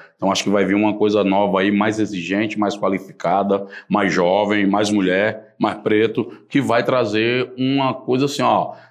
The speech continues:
nós não vamos mais a reboque de ninguém. Nós não vamos nos anexar à proposta de ninguém.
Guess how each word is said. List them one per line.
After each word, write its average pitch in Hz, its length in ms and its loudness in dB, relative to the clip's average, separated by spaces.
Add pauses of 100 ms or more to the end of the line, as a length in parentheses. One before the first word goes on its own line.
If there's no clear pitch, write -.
nós 110 100 0
não 135 80 2
vamos 143 240 4
mais 139 200 2
a 127 40 2
reboque 117 460 0
de 120 140 0
ninguém. 98 520 2 (380)
Nós 104 140 0
não 113 120 2
vamos 117 220 2
nos 113 160 2
anexar 110 500 0
à - 40 0
proposta 104 380 -2
de 107 100 2
ninguém. 87 440 2